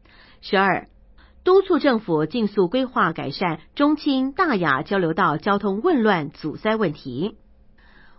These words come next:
五号候选人李孝如，民国六十五年一月十七日出生，男性，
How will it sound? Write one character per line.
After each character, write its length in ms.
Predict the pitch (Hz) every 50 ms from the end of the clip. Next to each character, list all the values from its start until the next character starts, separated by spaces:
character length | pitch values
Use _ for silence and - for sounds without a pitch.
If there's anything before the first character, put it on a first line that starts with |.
| - _
五 200 | 269 240 220 226
号 280 | 220 - 311 262 240
候 160 | 240 - 285 247
选 200 | - 196 165 160
人 340 | 170 151 151 160 175 208 -
李 240 | - 185 180 151 143
孝 280 | - - 220 196 170 147
如， 400 | 147 160 160 165 190 240 - - - - - - - -
民 220 | - 233 277 311
国 180 | 349 349 233 233
六 200 | 262 311 370 302
十 160 | - - 226
五 100 | 185 151
年 400 | 151 151 151 147 151 175 - -
一 80 | 247 240
月 240 | 240 240 214 175 170
十 200 | - - 170 170
七 200 | - - 220 214
日 140 | 208 175
出 200 | 147 - - 226
生， 360 | 220 - 302 294 294 294 302 - - -
男 260 | - 160 139 135 170
性， 300 | - - 240 214 156 -